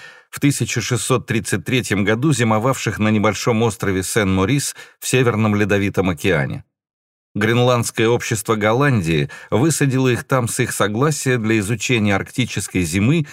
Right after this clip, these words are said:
и астрономической полярной ночи. Летом тысяча шестьсот тридцать четвёртого года,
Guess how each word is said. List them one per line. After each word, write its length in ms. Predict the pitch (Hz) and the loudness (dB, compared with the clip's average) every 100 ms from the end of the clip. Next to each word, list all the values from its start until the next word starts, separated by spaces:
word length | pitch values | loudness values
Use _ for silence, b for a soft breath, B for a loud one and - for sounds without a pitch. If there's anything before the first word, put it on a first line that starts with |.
| B B | B B
и 100 | 135 | 0
астрономической 960 | 139 - 120 110 113 139 - 110 - 110 | 0 2 0 2 2 2 0 -4 -2 0
полярной 540 | 110 101 98 95 95 | 0 2 2 2 2
ночи. 380 | 95 80 - 73 _ _ _ _ _ _ | 2 0 -4 -10 _ _ _ _ _ _
Летом 480 | 110 131 165 151 131 | -2 0 2 2 0
тысяча 460 | 123 131 123 - 113 | 0 -2 -2 -4 -4
шестьсот 400 | - 107 120 90 | -4 -2 -2 0
тридцать 360 | 104 98 87 | -2 -2 -4
четвёртого 520 | - 87 101 87 87 85 | -6 -2 0 0 -2 -2
года, 400 | 90 131 147 | 0 2 0